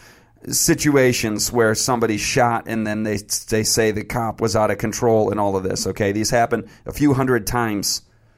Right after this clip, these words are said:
a year. And they found that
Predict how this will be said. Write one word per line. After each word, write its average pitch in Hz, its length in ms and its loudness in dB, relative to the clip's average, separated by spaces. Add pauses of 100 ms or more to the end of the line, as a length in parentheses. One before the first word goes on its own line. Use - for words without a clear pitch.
(280)
a 135 60 4
year. 123 400 0 (680)
And 135 220 2
they 120 100 6
found 123 520 0 (100)
that 117 380 -2